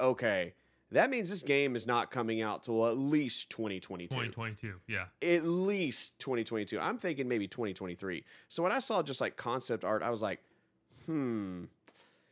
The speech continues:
Speaker 1: yeah, this game is still in early development, or they've had to take some steps back." So that'll definitely be
Speaker 2: It's,
Speaker 1: interesting
Speaker 2: it's
Speaker 1: to
Speaker 2: still in early development.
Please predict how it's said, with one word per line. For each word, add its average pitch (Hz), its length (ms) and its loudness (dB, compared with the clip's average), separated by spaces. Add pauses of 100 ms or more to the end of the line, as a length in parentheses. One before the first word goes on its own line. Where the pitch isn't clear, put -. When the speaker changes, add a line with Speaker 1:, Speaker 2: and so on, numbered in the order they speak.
(140)
Speaker 1:
yeah, 101 580 0
this 151 240 -2
game 202 260 0
is 120 160 2
still 135 320 0
in 131 80 -2
early 123 260 0
development, 120 600 0
or 156 440 4
they've 117 200 2
had 113 180 2
to 101 60 -8
take 95 220 -4
some 92 120 -12
steps - 260 -4
back." - 420 -10 (1120)
So 104 220 0
that'll 123 300 6
definitely 113 380 4
be 82 140 -2
Speaker 2:
It's, 98 100 -4
Speaker 1:
interesting - 260 -2
Speaker 2:
it's 143 120 2
Speaker 1:
to 92 100 0
Speaker 2:
still 139 220 2
in 120 60 -2
early 113 160 0
development. 101 540 -2